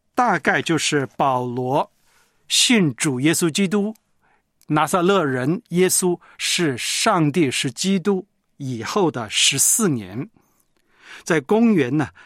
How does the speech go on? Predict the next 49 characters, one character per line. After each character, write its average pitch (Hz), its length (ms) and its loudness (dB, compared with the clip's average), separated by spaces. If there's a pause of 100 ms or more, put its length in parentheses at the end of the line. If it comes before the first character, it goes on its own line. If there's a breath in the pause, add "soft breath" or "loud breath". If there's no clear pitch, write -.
(120)
是 131 520 -2
四 - 280 -2
十 135 140 -4
七 - 280 0
年 143 200 0
到 123 140 -4
四 156 200 -4
十 - 100 -6
八 151 220 -2
年 113 180 -8
之 117 160 -14
间。 117 300 -14 (1080 soft breath)
这 330 160 0
个 262 80 4
时 - 140 0
候 156 60 0
是 175 140 0
使 - 240 2
徒 175 140 -2
保 135 260 -2
罗 117 320 -6 (160 loud breath)
在 180 180 -2
使 143 200 0
徒 180 100 2
行 160 180 2
传 170 200 0
记 214 180 0
载 135 220 -4
他 135 160 -8
出 214 360 -6
去 196 400 -4 (380 loud breath)
这 151 140 -2
个 127 180 -6
长 160 300 -2
时 180 160 -2
间 180 180 2
传 143 260 -2
福 156 160 -6
音 165 280 0
四 - 440 2
次 170 360 0
旅 131 320 -2
程 139 320 -2
当 160 200 0
中 160 160 0
的 127 120 -4
第 190 180 -8
一 160 160 -6
次， - 300 -6